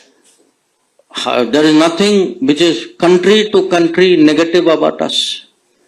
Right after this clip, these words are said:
So I am quite confident that, yes, he will change many things. You know, जो, जो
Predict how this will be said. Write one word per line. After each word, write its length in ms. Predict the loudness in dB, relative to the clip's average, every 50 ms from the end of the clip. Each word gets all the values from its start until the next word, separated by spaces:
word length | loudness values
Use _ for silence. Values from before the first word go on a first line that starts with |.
| _ _ _ _ _ _ _ _ _ 0
So 340 | 2 2 2 0 -4 -12 -18 -20 _ _ _ _ _ _ _ -2
I 120 | 0 0
am 260 | 2 2 2 2 2
quite 300 | 2 0 0 0 -2 -6
confident 680 | -4 -2 -2 -2 -2 0 -2 0 0 0 -2 -2 -6 -10 -14 -14 _ -4
that, 340 | -4 -4 -4 -6 -10 -20 _ _ _ _ _ _ -20 -20 -12
yes, 520 | -6 -4 -2 0 0 0 -2 -4 -8 -12 -6
he 160 | -2 0 2
will 200 | 4 2 2 2
change 360 | 0 0 0 0 0 -2 -2 -2
many 220 | -2 -2 -2 -2
things. 500 | -6 -12 -20 _ -16 -16 -16 -16 -18 _ _ _ _ _ _ _ _ _ _ _ _ _ _ 0
You 120 | 0 2
know, 260 | 2 0 -2 -6 -14 _ _ _ _ _ _ _ -10
जो, 600 | -8 -6 -2 0 2 2 2 2 0 -2 -8 -16 -18 -16 -12 -8 -8 -8 -8 -8 -10 -10 -10 -10 -10 -6
जो 460 | -4 -2 -2 -2 -2 -4 -6 -8 -12